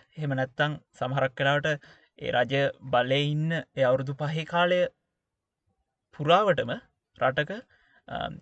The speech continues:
ආර්ථික ප්‍රතිපත්තිය නිර්වචනය කරන තැන. එතකොට ඒ අයවැය මුදල් වෙන් කරලා තියෙන විදිහට අයවැය, අ,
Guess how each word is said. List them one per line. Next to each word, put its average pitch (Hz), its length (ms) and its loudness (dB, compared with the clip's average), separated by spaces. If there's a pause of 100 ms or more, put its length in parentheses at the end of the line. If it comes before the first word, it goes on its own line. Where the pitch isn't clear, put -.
ආර්ථික 165 480 -2
ප්‍රතිපත්තිය 160 680 -4 (1300)
නිර්වචනය 175 560 0
කරන 117 240 -4
තැන. - 140 -12
එතකොට 135 320 -6 (520)
ඒ 135 120 -2
අයවැය 147 440 4 (320)
මුදල් 135 400 0
වෙන් 165 200 -2
කරලා 170 280 -2
තියෙන 175 180 -8
විදිහට 175 300 -6
අයවැය, 151 380 -2 (840)
අ, - 60 -14